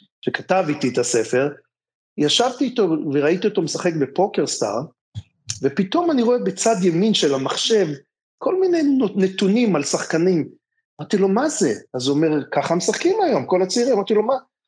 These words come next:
הוא אומר, "אתה רואה כמה פעמים הם קוראים לפני הפלאפ, כמה פעמים הם קוראים, הם, הם זורקים בריבר, כמה."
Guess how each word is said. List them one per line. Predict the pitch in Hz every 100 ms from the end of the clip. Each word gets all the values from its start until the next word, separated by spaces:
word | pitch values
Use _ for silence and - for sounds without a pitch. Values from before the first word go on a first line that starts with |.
| _
הוא | 185
אומר, | 254 311
"אתה | 302 254
רואה | 247 254 247 - _ -
כמה | 202 214
פעמים | 220 220 202
הם | 196
קוראים | 185 170 165 160
לפני | 151 151
הפלאפ, | 139 - 143 113 -
כמה | 180 220
פעמים | 226 214 196
הם |
קוראים, | 190 175 180 175 - - -
הם, | 156 160
הם | 170 156 165 165 165 - 180
זורקים | 156 156 185 160
בריבר, | 156 143 135 131
כמה." | 151 185